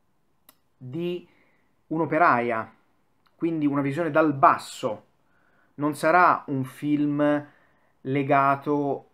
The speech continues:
alle figure, ehm, dei leader di questo movimento. Emmeline Pankhurst, che è stata,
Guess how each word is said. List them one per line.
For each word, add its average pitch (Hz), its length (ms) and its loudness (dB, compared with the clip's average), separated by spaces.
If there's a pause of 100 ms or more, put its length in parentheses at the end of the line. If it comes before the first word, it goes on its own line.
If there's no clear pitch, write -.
alle 139 320 -2
figure, 139 960 -2 (140)
ehm, 113 1160 -8 (200)
dei 123 220 -2
leader 135 720 0 (120)
di 139 220 -12
questo 135 720 -2 (160)
movimento. 117 720 -8
Emmeline 147 800 0 (360)
Pankhurst, 139 920 -2 (100)
che 127 140 -6
è 120 40 -4
stata, 135 680 0